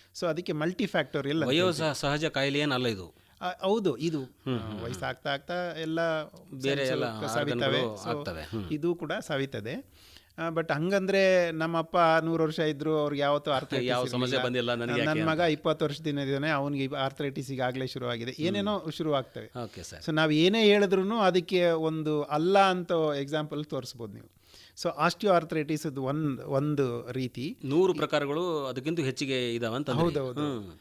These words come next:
Speaker 1: ಅದು ಇನ್ನೊಂದು ಏನಂತಂದ್ರೆ rheumatoid arthritis ಅನ್ನೋದು ಇನ್ನೊಂದು.
Speaker 2: ಹಾ.
Speaker 1: So ಈ rheumatoid arthritis usually autoimmune ಕಾಯಿಲೆ ಅಂತೀವಿ.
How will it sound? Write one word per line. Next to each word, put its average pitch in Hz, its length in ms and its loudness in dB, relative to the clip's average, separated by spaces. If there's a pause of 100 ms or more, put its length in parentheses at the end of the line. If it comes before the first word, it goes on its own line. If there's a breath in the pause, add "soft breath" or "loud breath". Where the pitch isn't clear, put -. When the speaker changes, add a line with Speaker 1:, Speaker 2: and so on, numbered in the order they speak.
(140 soft breath)
Speaker 1:
ಅದು 151 180 -4
ಇನ್ನೊಂದು 190 400 -2
ಏನಂತಂದ್ರೆ 175 540 -2
rheumatoid 185 600 4
arthritis 156 420 0
ಅನ್ನೋದು 139 280 -2
ಇನ್ನೊಂದು. 127 400 -4
Speaker 2:
ಹಾ. 98 380 -6 (100)
Speaker 1:
So 139 140 0
ಈ 127 40 0
rheumatoid 143 580 0
arthritis 156 360 -8
usually 170 320 -2
autoimmune 151 720 0
ಕಾಯಿಲೆ 127 320 -2
ಅಂತೀವಿ. 110 300 -12